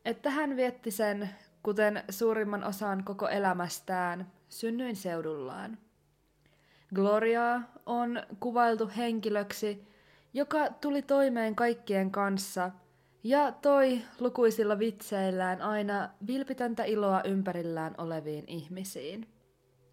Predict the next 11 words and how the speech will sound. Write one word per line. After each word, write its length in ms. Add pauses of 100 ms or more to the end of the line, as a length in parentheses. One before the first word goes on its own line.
(600)
Aikuisiässä 1000 (520)
Gloria 500
avioitui 1000 (480)
ja 360
sai 280
tämän 280
suhteen 480
aikana 540 (240)
kaksi 400
lasta. 560 (960)
Tyttären 600